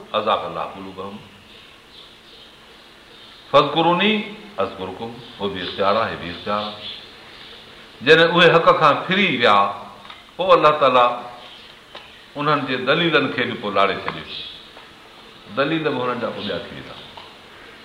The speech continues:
پوءِ غلط دعوائون، غلط دليل. يهودين چيو، "قلوبنا غلف." هاڻي اسان نه ٻڌنداسين. دليون لفافي ۾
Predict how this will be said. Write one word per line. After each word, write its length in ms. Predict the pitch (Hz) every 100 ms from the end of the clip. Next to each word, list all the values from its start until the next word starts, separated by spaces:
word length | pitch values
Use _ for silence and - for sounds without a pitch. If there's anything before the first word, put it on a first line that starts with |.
| - - - - - - -
پوءِ 140 | 160
غلط 400 | 208 196 127 98
دعوائون، 360 | 98 92 95 101
غلط 220 | 127 107 -
دليل. 280 | 80 78 73 - - - 110
يهودين 440 | 131 139 143 135
چيو، 140 | 160 165
"قلوبنا 360 | 160 151 131 117
غلف." 320 | - 135 131 - - - - - - - - 127
هاڻي 260 | 151 160
اسان 200 | 147 147
نه 60 | 156
ٻڌنداسين. 560 | 151 101 87 - - - - - - - - - - - -
دليون 280 | 143 170 160
لفافي ۾ 340 | 160 156 139